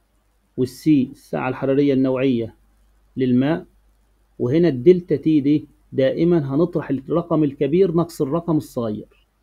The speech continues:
يعني هنا البداية خمسين النهاية مية، هنطرح دائمًا الكبير ناقص الصغير عشان تبقى القيمة بالموجب، خمسين ناقص صفر، لازم كل القيم تطلع موجبة.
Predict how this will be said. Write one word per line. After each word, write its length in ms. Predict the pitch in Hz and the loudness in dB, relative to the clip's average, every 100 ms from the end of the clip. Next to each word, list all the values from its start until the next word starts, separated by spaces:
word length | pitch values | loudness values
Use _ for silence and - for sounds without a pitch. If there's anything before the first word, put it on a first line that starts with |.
| _ _ _ _ | _ _ _ _
يعني 260 | 107 120 139 | -6 -2 0
هنا 200 | 131 127 _ _ _ | 0 -4 _ _ _
البداية 520 | 120 113 123 147 151 | -8 -4 0 2 2
خمسين 640 | 143 143 139 160 165 180 - _ | 0 -2 -4 -2 0 0 -2 _
النهاية 420 | 143 135 135 143 139 | -4 -2 -2 -2 0
مية، 340 | 127 117 113 | 0 -2 -4
هنطرح 320 | 147 147 139 | -4 -2 -2
دائمًا 280 | 127 135 135 | 0 2 2
الكبير 500 | 123 123 123 160 160 | 0 -2 0 2 2
ناقص 220 | 156 156 | 0 -4
الصغير 320 | 127 - 127 | -12 -6 -4
عشان 220 | 110 - 120 | -4 -4 -4
تبقى 260 | 127 127 | -2 -4
القيمة 220 | 123 147 | -2 -2
بالموجب، 440 | 135 127 123 110 - _ _ _ | 0 2 0 0 -6 _ _ _
خمسين 600 | _ 127 117 - 165 180 | _ -2 -2 0 2 4
ناقص 360 | 160 156 135 - | 2 -2 -8 -10
صفر، 320 | 110 _ _ _ _ _ _ _ _ _ 131 | -14 _ _ _ _ _ _ _ _ _ -4
لازم 340 | 139 139 131 - | -2 0 -4 -2
كل 180 | 151 147 | 0 0
القيم 380 | 135 - 156 | -2 -2 -2
تطلع 340 | 139 147 - 131 | -2 -4 -4 -2
موجبة. 440 | 139 131 113 101 | 0 0 -2 -6